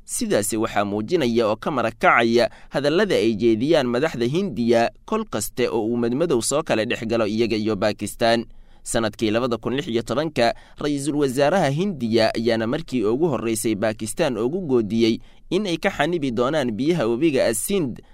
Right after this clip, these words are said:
Haddana mar kale ayuu goodigan ku celiyey sanadkii laba kun sagaal iyo tobanka, kadib weerar ka dhacay Kashmir. Wuxuuna yidhi, "Dowladda Pakistan ha ogaato in aanay dhiig iyo biyo hal meel ku kulmin." Inkastoo ay dowladaha Pakistan iyo Hindiya u kala dheereenayeen hubaynta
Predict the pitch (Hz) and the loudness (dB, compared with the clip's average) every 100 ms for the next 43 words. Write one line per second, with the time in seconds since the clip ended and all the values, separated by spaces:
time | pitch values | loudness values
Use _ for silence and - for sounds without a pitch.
0 | - - 98 123 127 - 127 113 110 117 | -8 -4 -2 0 0 -2 0 0 2 0
1 | 110 123 156 131 117 113 - 185 127 120 | 0 2 2 0 0 -2 -4 -2 2 4
2 | 113 113 185 139 - 113 120 156 123 117 | 2 2 0 -2 -2 0 0 0 -4 -6
3 | 110 120 156 160 120 120 147 190 127 113 | -4 2 2 2 -2 -2 -6 -2 2 2
4 | - - - 185 156 151 185 208 131 165 | 2 -14 -4 -2 -2 0 2 2 0 -2
5 | 127 104 110 110 - 117 113 110 - - | 0 0 0 -4 0 2 2 0 -14 -16
6 | - 226 131 117 107 110 113 107 - - | -8 -2 0 0 2 2 0 -2 -8 -14
7 | - 147 170 175 117 107 107 - - 139 | -2 0 0 -2 -2 -4 -6 -4 -2 -2
8 | 175 120 113 113 - 117 - - - 240 | 0 0 2 0 0 -2 -2 -10 -6 -2
9 | 101 120 117 - 214 151 - 123 107 127 | 0 0 0 -2 -2 -2 0 2 2 2
10 | 160 151 123 107 104 110 113 101 117 117 | 0 0 0 -2 -4 -4 -2 2 2 2
11 | - - - - - - - - 165 226 | -2 -20 -20 -20 -20 -20 -20 -6 -4 -2
12 | 160 139 - 156 90 98 95 92 101 123 | -4 -2 2 4 4 2 0 0 0 2
13 | 117 98 104 107 101 - 131 113 113 127 | 0 2 -2 -2 -6 -2 0 0 0 0
14 | 156 98 120 120 - - 117 107 110 113 | -4 0 2 2 0 -2 -2 0 0 2
15 | 135 143 113 143 131 123 107 151 156 110 | 2 2 0 0 -2 -2 -2 -4 -4 -4